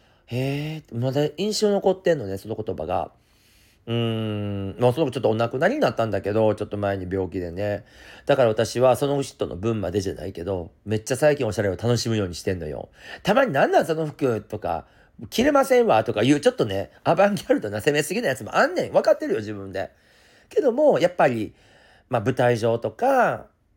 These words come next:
そのお店に出る時とか、やっぱちょっとこう浮世離れした感じ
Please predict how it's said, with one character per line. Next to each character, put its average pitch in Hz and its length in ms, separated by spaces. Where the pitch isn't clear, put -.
そ - 140
の 98 220
お 117 40
店 110 300
に 107 240
出 101 100
る 98 120
時 - 240
と 101 120
か、 135 440
や - 60
っ - 20
ぱ - 80
ち 302 100
ょ 480 60
っ 494 60
と - 120
こ 131 180
う 185 60
浮 208 160
世 269 140
離 254 240
れ 131 120
し - 80
た 120 120
感 170 320
じ 165 260